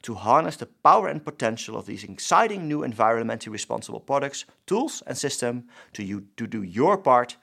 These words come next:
to reduce water use. Cleaning businesses make these eco-friendly changes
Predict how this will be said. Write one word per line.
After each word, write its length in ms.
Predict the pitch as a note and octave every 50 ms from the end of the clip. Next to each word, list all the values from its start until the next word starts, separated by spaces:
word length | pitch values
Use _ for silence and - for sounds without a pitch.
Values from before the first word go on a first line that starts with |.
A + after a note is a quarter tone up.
| _ _ _ _
to 100 | - G2+
reduce 400 | F#2+ E2 G#2 A2+ B2 - - - _ _ _ _ -
water 220 | - - - -
use. 440 | - - - - - - - - - _ _ _ _ _ _ _ _ _ _ _ _ _ _ _ _ _ _ _ _ _ - _ _ _ _ _ -
Cleaning 300 | D#3 E3+ F3+ F3+ D#3+ C3+
businesses 480 | D3 D3 D3 D#3 B2+ C3 C3 B2+ - - - - - - -
make 200 | C3 C#3 D#3+ -
these 180 | D3+ C3+ - - -
eco-friendly 640 | A3 A3+ B3 A#3 G3+ E3 C#3+ - C#3 B2 B2 A#2+
changes 580 | A2+ - - B2+ B2+ B2 B2 A#2+ A#2+ - -